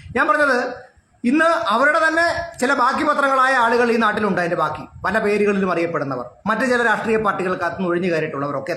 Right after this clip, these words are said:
തന്നെ ഇതിനെ മുതലെടുപ്പ് രാഷ്ട്രീയം എന്ന് പറയുന്ന രീതിയിലേക്ക് ഉപയോഗപ്പെടുത്തുകയാണ്.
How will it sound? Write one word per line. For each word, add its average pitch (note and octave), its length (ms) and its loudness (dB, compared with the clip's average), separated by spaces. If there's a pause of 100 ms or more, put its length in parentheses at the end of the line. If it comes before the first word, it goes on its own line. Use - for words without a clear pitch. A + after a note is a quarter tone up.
തന്നെ A2+ 200 -12 (520)
ഇതിനെ D#4 200 0
മുതലെടുപ്പ് D4+ 500 0
രാഷ്ട്രീയം C#4 420 0 (100)
എന്ന് B3 140 0
പറയുന്ന G#3+ 320 0
രീതിയിലേക്ക് G3+ 500 -2 (200)
ഉപയോഗപ്പെടുത്തുകയാണ്. D#3 880 -2